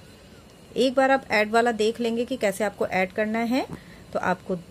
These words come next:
इसमें कोई problem नहीं होगी। तो यहाँ देखिए मैंने third one में ऐड किया और ये work बिल्कुल मेरा सही लग रहा है, कहीं से भी tight या ढीला नहीं है। उसके बाद फिर से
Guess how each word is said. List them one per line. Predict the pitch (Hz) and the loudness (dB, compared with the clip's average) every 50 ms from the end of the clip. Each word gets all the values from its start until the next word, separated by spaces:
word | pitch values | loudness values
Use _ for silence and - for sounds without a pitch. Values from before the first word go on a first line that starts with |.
| - - - - - - - - - - - - | -20 -20 -20 -20 -20 -18 -16 -16 -16 -14 -12 -12
इसमें | 180 - 196 185 | -8 -6 -4 -4
कोई | 180 - 180 175 | 0 0 0 0
problem | 175 190 180 170 180 202 254 | 2 0 0 2 2 0 2
नहीं | 302 269 220 180 190 185 185 | 2 2 2 2 2 0 0
होगी। | 180 165 160 165 | 0 0 -2 -4
तो | 165 180 | -4 -4
यहाँ | 175 180 180 208 214 | -4 -2 -2 -2 -2
देखिए | 262 262 - 277 | -2 0 0 0
मैंने | 254 233 220 220 | 0 0 0 0
third | 220 226 220 208 202 | 0 0 0 0 2
one | 226 240 | 0 2
में | 240 262 262 | 2 2 2
ऐड | - - 196 196 190 | 2 2 0 0 0
किया | - 240 240 277 | 0 0 0 0
और | 330 339 | 0 0
ये | 294 240 202 | 2 0 2
work | 180 185 185 180 175 | 4 4 2 2 2
बिल्कुल | 175 175 175 - 185 | 0 -2 -2 -2 -2
मेरा | 180 175 175 185 240 466 - - - - - - - - - - - - - - | -2 -2 0 0 -2 -2 -4 -8 -18 -20 -20 -20 -20 -20 -20 -20 -20 -20 -18 -10
सही | - - 208 202 247 254 | -6 -4 -2 0 2 4
लग | 254 240 226 | 4 4 4
रहा | 226 233 233 | 4 4 4
है, | 226 240 302 | 6 4 2
कहीं | - - 269 220 190 190 | 0 0 -2 -2 -2 -4
से | 190 - 214 190 | -2 -2 -2 -2
भी | 185 202 208 214 220 - - - 185 - - | -2 -2 -4 -4 -6 -6 -8 -8 -6 -4 0
tight | 175 180 185 202 185 220 | 2 2 2 2 2 2
या | 208 196 190 185 | 2 4 4 2
ढीला | 175 165 180 175 180 190 185 | 2 0 -2 -2 -2 0 0
नहीं | 185 185 180 185 185 175 170 | 0 0 0 0 0 0 -2
है। | 165 170 175 - - - - - - - - - - - - - - - - - - - - - - - - - | -2 -4 -6 -10 -16 -20 -20 -20 -20 -20 -20 -20 -20 -20 -20 -20 -20 -20 -20 -20 -20 -20 -20 -20 -20 -20 -10 -6
उसके | - 220 - - 311 294 | -6 -6 -2 -2 0 2
बाद | 320 320 330 - | 2 2 0 0
फिर | - - 208 185 | -2 -4 -4 -4
से | 185 - - 254 285 381 | -2 -2 0 0 0 0